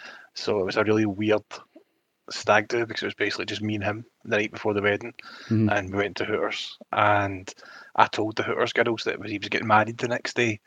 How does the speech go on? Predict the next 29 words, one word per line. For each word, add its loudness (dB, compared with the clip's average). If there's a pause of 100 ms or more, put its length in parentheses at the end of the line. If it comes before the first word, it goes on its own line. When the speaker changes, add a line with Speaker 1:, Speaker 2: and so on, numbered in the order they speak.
(360)
Speaker 1:
and 4 (120)
they -2
would -4
not 2
leave -2
him -4
alone. -2
It 0
was -2
amazing. -2
They -6
just -4
kept 0
coming 4
Speaker 2:
<laughs> -6
Speaker 1:
to -
the -6
table 0 (340)
and -4
singing 2
little 0
songs 0
for 4
him 2
and -2
stuff 0
like 4
that, 6
and -2